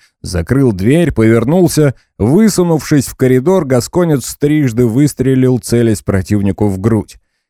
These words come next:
Квадратный качнулся, зарычал и рванулся к стрелявшему. Михаил, пятясь, сделал ещё три выстрела в голову врага. Квадратный упал лицом вниз. Он ревел, стискивал кулаки, пытался подняться.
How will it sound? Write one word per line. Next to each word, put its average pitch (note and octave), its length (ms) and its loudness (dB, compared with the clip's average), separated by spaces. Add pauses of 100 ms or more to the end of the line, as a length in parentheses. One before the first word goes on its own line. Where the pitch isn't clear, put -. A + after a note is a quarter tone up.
Квадратный G#2+ 580 -2
качнулся, D3 680 -2
зарычал G#2 560 0
и F3 160 0
рванулся C#3 640 0
к - 60 -10
стрелявшему. A#2+ 880 -2 (180)
Михаил, C3 800 0
пятясь, A#2+ 520 0
сделал C#3+ 680 0
ещё D#3+ 400 0
три D#3 260 0
выстрела D3 640 0
в A#2 100 -2
голову C#3+ 400 2
врага. A#2+ 600 -2 (200)
Квадратный A#2+ 800 -2
упал C3 420 0
лицом C3 560 0
вниз. C3+ 460 0 (240)
Он E2+ 240 -4
ревел, F#2+ 520 0
стискивал C#3 680 0
кулаки, C#3 640 0
пытался B2 500 -2
подняться. A#2 800 -2